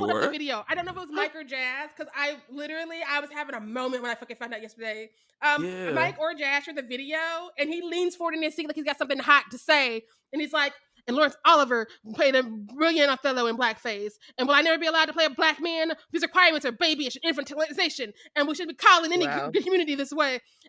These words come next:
Speaker 1: And I was like, "Oh." And because I am me and I'm talking about roasting his ass, people are like, "Don't forget, he also got Me Too'd." And I was like, "Ah!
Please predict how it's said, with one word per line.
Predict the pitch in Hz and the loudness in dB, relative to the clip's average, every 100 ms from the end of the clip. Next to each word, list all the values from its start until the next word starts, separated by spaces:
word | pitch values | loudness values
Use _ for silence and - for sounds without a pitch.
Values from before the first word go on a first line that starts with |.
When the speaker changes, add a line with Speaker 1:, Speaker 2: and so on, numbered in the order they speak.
| - | -4
Speaker 1:
And | 320 | -2
I | 330 349 | 0 -2
was | 349 339 | -6 -6
like, | 320 311 226 | -6 -6 -8
"Oh." | 294 202 - _ _ _ _ | -12 -14 -20 _ _ _ _
And | 370 349 | 0 0
because | 359 370 403 403 - | -2 -4 -4 -4 -6
I | 339 359 359 339 | -6 -4 -4 -4
am | 330 311 254 | -4 -4 -8
me | 254 320 277 254 247 - | -14 -16 -16 -14 -12 -4
and | 285 262 | -4 -2
I'm | 277 | -4
talking | 311 311 302 302 | -4 -8 -6 -6
about | 302 269 247 | -4 -4 -6
roasting | 262 285 | -8 -8
his | 269 254 | -10 -8
ass, | 233 226 240 | -8 -8 -10
people | 311 320 | -14 -10
are | 302 | -6
like, | 294 311 | -6 -4
"Don't | 349 | -8
forget, | - 320 370 359 | -10 -12 -8 -8
he | 339 | -2
also | 277 330 339 320 | 0 0 -2 -2
got | 320 302 | 0 0
Me | 330 | -2
Too'd." | 339 359 403 359 311 262 | -8 -8 -8 -8 -8 -4
And | 302 | 0
I | |
was | 311 | 0
like, | 320 | 0
"Ah! | - 508 698 762 831 | 4 8 10 12 10